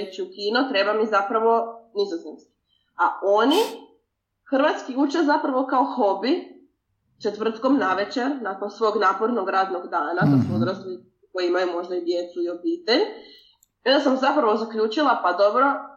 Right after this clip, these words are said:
Speaker 1: ne trebam ja njih pod navodnicima terorizirati,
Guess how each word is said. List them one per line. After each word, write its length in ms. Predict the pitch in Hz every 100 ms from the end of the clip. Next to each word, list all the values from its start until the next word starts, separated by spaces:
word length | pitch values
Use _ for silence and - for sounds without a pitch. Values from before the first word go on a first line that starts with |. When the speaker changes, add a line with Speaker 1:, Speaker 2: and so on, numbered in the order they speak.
| _ _ _ _ _ -
Speaker 1:
ne 140 | 190
trebam 260 | 202 240 226
ja 120 | 220
njih 240 | 226 226 226 -
pod 140 | - 185
navodnicima 760 | 202 185 208 208 - 180 175
terorizirati, 840 | - 180 175 349 349 180 180 -